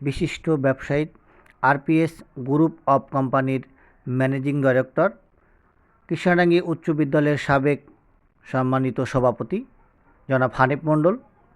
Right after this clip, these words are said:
আর আমরা দেখতে পাচ্ছি, তো আমরা দেখতে পাচ্ছি মঞ্চে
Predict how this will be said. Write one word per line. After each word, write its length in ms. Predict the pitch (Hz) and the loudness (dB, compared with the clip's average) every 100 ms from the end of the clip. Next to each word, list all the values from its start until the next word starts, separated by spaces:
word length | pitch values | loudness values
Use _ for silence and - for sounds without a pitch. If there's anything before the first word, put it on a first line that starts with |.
| _ _ _ _ - | _ _ _ _ -12
আর 300 | 139 117 120 - _ _ _ - | -4 0 -2 -4 _ _ _ -6
আমরা 160 | 127 | -2
দেখতে 300 | 127 143 165 | -2 -2 -2
পাচ্ছি, 420 | 139 147 - 202 240 - _ _ _ _ _ _ _ _ _ - | 0 0 -2 -10 -10 -16 _ _ _ _ _ _ _ _ _ -8
তো 280 | 156 156 147 - | 0 0 0 -4
আমরা 180 | 143 151 | -2 0
দেখতে 240 | 156 165 170 | 0 0 0
পাচ্ছি 480 | 170 170 180 180 | -2 0 2 2
মঞ্চে 680 | 180 151 156 151 185 165 185 | 2 2 2 0 0 2 0